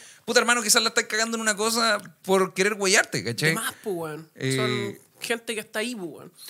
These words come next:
Speaker 2: Y no, y con los cabros la música, por ejemplo, que hemos con-, que he conocido este año igual, y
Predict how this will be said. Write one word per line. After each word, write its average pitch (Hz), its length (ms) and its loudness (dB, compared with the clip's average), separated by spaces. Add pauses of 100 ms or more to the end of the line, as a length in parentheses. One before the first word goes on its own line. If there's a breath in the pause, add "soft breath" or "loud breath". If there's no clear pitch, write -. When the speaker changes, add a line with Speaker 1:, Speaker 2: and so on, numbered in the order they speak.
(300 loud breath)
Speaker 2:
Y 190 100 -2
no, 202 180 0
y 277 40 -2
con 247 140 0
los 214 100 -10
cabros 247 280 -2
la 220 120 -6
música, 269 400 -4
por 269 120 -4
ejemplo, 277 300 -8
que 247 80 -6
hemos 254 140 -6
con-, 233 220 -8
que - 100 -4
he - 20 -6
conocido 233 360 -4
este 233 220 -8
año 254 380 0
igual, 254 220 -6
y 226 120 -10